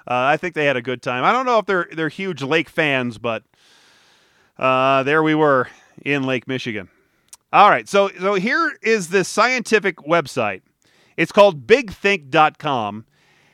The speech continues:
and they publish an article, and this article was called Elon Musk's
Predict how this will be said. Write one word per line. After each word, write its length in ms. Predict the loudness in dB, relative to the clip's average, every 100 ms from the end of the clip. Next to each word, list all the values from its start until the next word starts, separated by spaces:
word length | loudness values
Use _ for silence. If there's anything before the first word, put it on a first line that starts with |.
| _ _
and 120 | 2
they 80 | 4
publish 400 | 2 0 2 2
an 80 | 6
article, 680 | 8 8 4 4 4 2 -4 _
and 380 | -2 0 -2 -4 -12 -8
this 400 | -6 -2 0 4
article 460 | 4 4 4 4
was 140 | 2 -2
called 360 | 0 2 2 0
Elon 420 | -6 0 4 4
Musk's 560 | 4 4 4 0 -16